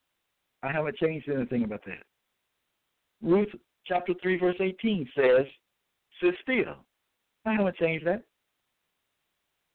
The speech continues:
The word "still" means quietly, okay? I looked it up, but that's not changed. It's, it still says, "Sit still." Okay, Exodus fourteen fourteen, "You shall hold your peace."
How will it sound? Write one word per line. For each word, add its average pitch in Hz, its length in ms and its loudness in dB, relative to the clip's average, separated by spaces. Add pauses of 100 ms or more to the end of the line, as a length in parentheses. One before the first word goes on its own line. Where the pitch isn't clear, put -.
(260)
The 147 60 -2
word 151 300 6
"still" 185 260 4
means 135 300 0
quietly, 165 640 -4 (380)
okay? 156 340 -4 (480)
I 101 100 2
looked 123 240 2
it 110 100 0
up, 185 320 0 (580)
but 156 180 -4
that's 208 220 2
not 202 220 -2
changed. 214 440 -4
It's, 156 120 0 (240)
it 156 140 -2
still 196 260 2
says, 135 200 2 (120)
"Sit 135 200 2
still." 226 280 -2 (600)
Okay, 180 320 2 (300)
Exodus 151 440 0
fourteen 165 380 2
fourteen, 202 400 2 (240)
"You 196 160 2
shall 190 220 2
hold 185 220 6
your 196 140 6
peace." 226 300 -2